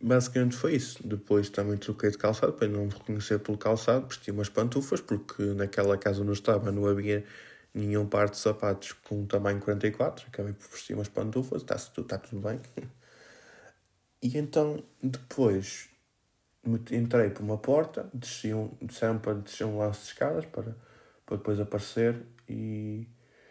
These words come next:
a cena é: eu estava sem os óculos, não é? E eu, com a minha miopia que eu tenho, cerca de seis ópticas e meia, não vejo quase nada.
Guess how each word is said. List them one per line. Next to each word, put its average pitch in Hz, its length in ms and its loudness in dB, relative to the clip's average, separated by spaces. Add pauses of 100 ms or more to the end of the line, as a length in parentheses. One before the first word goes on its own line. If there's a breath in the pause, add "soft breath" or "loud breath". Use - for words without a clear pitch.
(320 soft breath)
a 120 40 -6
cena 135 280 2
é: 95 260 -4
eu 101 120 -6
estava 110 280 2
sem 120 240 2
os 123 80 6
óculos, 143 340 4
não 127 120 2
é? - 80 -4 (160)
E - 80 -4
eu, - 120 -4 (300)
com - 140 -8
a - 20 -6
minha 101 200 -4
miopia 101 360 -2
que 104 80 -4
eu 107 100 2
tenho, 120 240 -2
cerca - 280 -6
de 104 80 -8
seis 104 200 -4
ópticas 101 380 -2
e 110 80 0
meia, 110 260 0
não 127 140 0
vejo 101 160 -2
quase 110 240 0
nada. 113 260 2